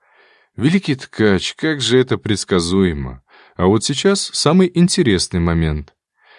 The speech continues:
Я с лёгкостью положил меч в руки Йонаса. Тот даже успел на секунду торжествующе улыбнуться. А в следующее мгновение на мече резко появился камень.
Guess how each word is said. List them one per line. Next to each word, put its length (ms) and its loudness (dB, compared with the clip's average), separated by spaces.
Я 340 0
с 120 -8
лёгкостью 460 -6
положил 440 0
меч 260 -2
в 160 -6
руки 300 -4
Йонаса. 680 -2
Тот 180 4
даже 240 2
успел 300 0
на 100 4
секунду 420 0
торжествующе 960 2
улыбнуться. 1080 2
А 120 0
в 60 -2
следующее 480 2
мгновение 840 2
на 100 2
мече 400 2
резко 380 -2
появился 680 2
камень. 760 -4